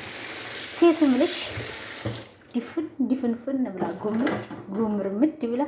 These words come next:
ተመቋደሻዋ ስታምር ነው። አያችሁ? በቃ እንግዲህ የነገርኳችሁ መቋደሻ ምን እንደሆነ ያው እየተደራደራችሁ እንግዲህ ተናገሩ ማለት ነው። እዛው መቋደሻ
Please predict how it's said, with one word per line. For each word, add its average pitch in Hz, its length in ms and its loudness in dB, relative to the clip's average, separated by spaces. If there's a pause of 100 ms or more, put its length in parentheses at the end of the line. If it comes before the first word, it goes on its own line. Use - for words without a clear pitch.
(220)
ተመቋደሻዋ - 840 -8
ስታምር - 520 -16
ነው። - 180 -20 (1000)
አያችሁ? 269 440 2 (880)
በቃ - 220 -10 (2500)
እንግዲህ 254 420 6 (280)
የነገርኳችሁ 269 920 8
መቋደሻ - 520 8 (120)
ምን 247 200 6
እንደሆነ 254 460 2 (440)
ያው 233 160 2
እየተደራደራችሁ 220 1000 6
እንግዲህ 240 320 0
ተናገሩ 196 560 0 (100)
ማለት 208 340 4
ነው። 208 180 4
እዛው 202 300 0 (400)
መቋደሻ 247 440 2